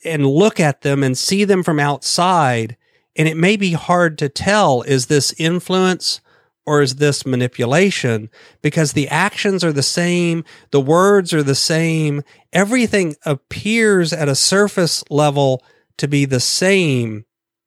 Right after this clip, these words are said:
but behind it, the intent of the individual doing it is different. And that's what can make influence negative or appear to be negative, is because it's really not influence anymore.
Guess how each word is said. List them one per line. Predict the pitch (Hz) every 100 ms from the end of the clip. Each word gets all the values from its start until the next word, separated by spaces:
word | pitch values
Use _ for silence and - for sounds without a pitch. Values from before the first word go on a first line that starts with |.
| _ _ _ _ _ _ _ -
but | 156 151
behind | 143 131 - 190 233 247 214
it, | 139 110 - - _ _
the | 147 139
intent | 139 - - 208 190 -
of | - 156
the | 135 143
individual | 151 147 139 135 131 120
doing | 113 160 185 175 127
it | 107 - - -
is | 131 110 117
different. | 110 185 - 131 107 - - - _ _ _ _ _ _ _ _ -
And | 135 131
that's | 156 185 -
what | 180 156
can | - 143
make | 139 139 - -
influence | 147 151 156 139 135 - - _ _ _ -
negative | 127 143 165 151 123 117 113 - -
or | 127
appear | 113 - 190 190 170 120
to | 123
be | 120
negative, | 120 156 160 127 113
is | 117
because | - 143 131
it's | 127
really | 139 170 196 165
not | 139 117 -
influence | 170 190 170 135 117 123
anymore. | 117 117 113 107